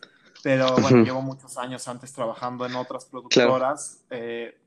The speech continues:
Speaker 1: otras productoras que también tenían, o sea, bueno, que eran mías, ¿no? Pero al final de cuentas creo que Marroquí Producciones nos ha funcionado muy bien y, y es en la
Speaker 2: Ujú.
Speaker 1: que formalmente ya como que últimamente hemos estado, trabajamos en ella, pues.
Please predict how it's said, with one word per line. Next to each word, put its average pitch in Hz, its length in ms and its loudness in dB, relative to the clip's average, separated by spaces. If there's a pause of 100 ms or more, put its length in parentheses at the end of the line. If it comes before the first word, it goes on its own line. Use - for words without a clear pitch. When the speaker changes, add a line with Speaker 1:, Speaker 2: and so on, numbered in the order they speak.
(320)
Speaker 1:
otras 135 320 -6
productoras 127 420 -6
que 120 80 -16
también 120 380 -12
tenían, 123 480 -8
o 120 100 -6
sea, - 140 -8
bueno, 113 240 -8
que - 80 -6
eran 127 220 -2
mías, 127 340 -6
¿no? 127 160 -10
Pero 123 160 -6
al 107 80 -6
final 123 240 -8
de 127 120 -6
cuentas 123 360 -8
creo - 180 -18
que 127 220 -12 (420)
Marroquí 127 380 2
Producciones 131 460 -2
nos 117 180 -10
ha 117 60 -2
funcionado 117 460 -6
muy 117 220 -8
bien 127 340 -4 (640)
y, 117 640 -2
y 123 160 0
es 120 100 4
en 117 140 4
la 127 80 8
Speaker 2:
Ujú. 160 80 2
Speaker 1:
que 117 100 -12 (400)
formalmente 143 720 2
ya 127 220 2
como 131 200 -6
que 131 100 -14
últimamente 120 640 -10
hemos 120 240 -12
estado, 117 500 -4 (840)
trabajamos 123 520 0
en 117 80 -6
ella, 110 240 -6
pues. - 320 -16